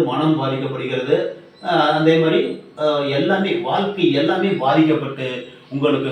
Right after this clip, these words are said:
கோர்ட்டு, போலீஸ் ஸ்டேஷன் வர்றதுக்கு வாய்ப்பு இருக்கு. அதிர்ஷ்டமா கையில, துரதிர்ஷ்டமானு பார்த்த உடனே கண்டுபிடிக்கிறதுக்கு வேறுபாடு. இந்த மாதிரி குறிகள் எல்லாமே இருக்காது, நல்லா புரிஞ்சுக்கங்க.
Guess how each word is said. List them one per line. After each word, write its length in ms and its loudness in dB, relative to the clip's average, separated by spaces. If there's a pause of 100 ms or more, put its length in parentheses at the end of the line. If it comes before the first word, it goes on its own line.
கோர்ட்டு, 380 2
போலீஸ் 220 0
ஸ்டேஷன் 260 -2
வர்றதுக்கு 500 -2
வாய்ப்பு 320 0
இருக்கு. 220 -6 (920)
அதிர்ஷ்டமா 640 2 (120)
கையில, 280 2 (180)
துரதிர்ஷ்டமானு 720 -4 (120)
பார்த்த 360 0
உடனே 180 0
கண்டுபிடிக்கிறதுக்கு 800 -4
வேறுபாடு. 580 2 (440)
இந்த 260 2
மாதிரி 320 4
குறிகள் 460 0 (260)
எல்லாமே 420 2 (100)
இருக்காது, 440 0
நல்லா 280 0 (100)
புரிஞ்சுக்கங்க. 520 4